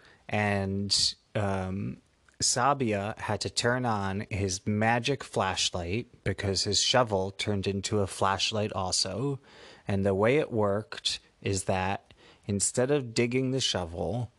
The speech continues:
when you wanted the shovel to be a flashlight, you had to say the same thing that you say when you want to talk to dogs,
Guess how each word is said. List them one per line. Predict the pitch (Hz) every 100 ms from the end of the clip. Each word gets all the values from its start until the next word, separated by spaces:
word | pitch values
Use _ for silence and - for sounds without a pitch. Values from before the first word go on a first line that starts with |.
| -
when | 98
you | 95
wanted | 92 98 120 135
the | 135
shovel | 131 - 107 117
to | 113 123
be | 131
a | 127
flashlight, | - - 90 90 - - 85 87 92 - - - _
you | 101
had | 87 98 110 117
to | - 127
say | - 101 92 87 90 95 - -
the | 90
same | - 107 107 113
thing | - 123 117
that | -
you | 123
say | 117 - 92 87 87 -
when | - 95
you | 95
want | 90 87
to | 87
talk | - 95 -
to | - 98
dogs, | 90 82 - - - - -